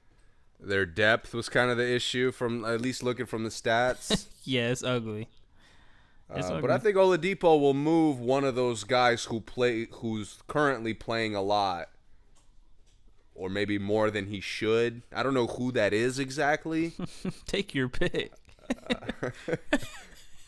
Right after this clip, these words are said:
Speaker 1: yeah, we'll see. Uh,
Speaker 2: Lamb,
Speaker 1: Co-,
Speaker 2: Sumner.
Speaker 1: Coach will, Coach will have to figure. Probably Lamb. Lamb will probably be a little more limited.
Speaker 2: Yeah.
Speaker 1: Which is good. I like.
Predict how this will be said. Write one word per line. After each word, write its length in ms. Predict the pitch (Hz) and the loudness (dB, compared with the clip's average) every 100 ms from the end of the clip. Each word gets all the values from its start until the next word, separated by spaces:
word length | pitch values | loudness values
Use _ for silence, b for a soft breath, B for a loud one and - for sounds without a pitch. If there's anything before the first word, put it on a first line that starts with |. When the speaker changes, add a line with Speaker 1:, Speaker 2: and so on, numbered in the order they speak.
| - | 0
Speaker 1:
yeah, 160 | 151 | 2
we'll 160 | 147 190 | 2 2
see. 320 | 196 175 165 | 0 2 4
Uh, 400 | 156 156 156 147 113 - - | 6 6 4 2 -2 -8 -4
Speaker 2:
Lamb, 420 | 143 156 165 160 | 0 2 2 0
Speaker 1:
Co-, 20 | |
Speaker 2:
Sumner. 440 | 156 160 160 160 156 | 2 6 6 6 4
Speaker 1:
Coach 280 | 214 202 185 | 4 4 2
will, 240 | 165 147 b b b b b | 0 -2 b b b b b
Coach 320 | - 196 196 160 | 0 2 4 4
will 80 | |
have 140 | 151 123 | 4 2
to 60 | 123 | 0
figure. 260 | 147 131 | 0 0
Probably 360 | 127 - 208 202 | 0 4 6 6
Lamb. 500 | 127 113 90 78 90 - | 4 2 2 -4 -12 -4
Lamb 420 | 131 151 143 117 | 0 0 0 -2
will 120 | 107 | -4
probably 280 | 92 107 98 | 0 2 2
be 120 | 92 | 0
a 60 | 95 | -2
little 200 | 92 92 | -2 -4
more 180 | 90 87 | -4 -4
limited. 560 | 87 90 85 85 82 87 | -4 -6 -6 -8 -10 -8
Speaker 2:
Yeah. 340 | 113 107 101 110 | -6 -6 -6 -6
Speaker 1:
Which 180 | 147 | -4
is 120 | 175 160 | -6 -4
good. 320 | 226 202 107 | 2 4 4
I 80 | 143 | 4
like. 360 | 185 185 - | 4 4 0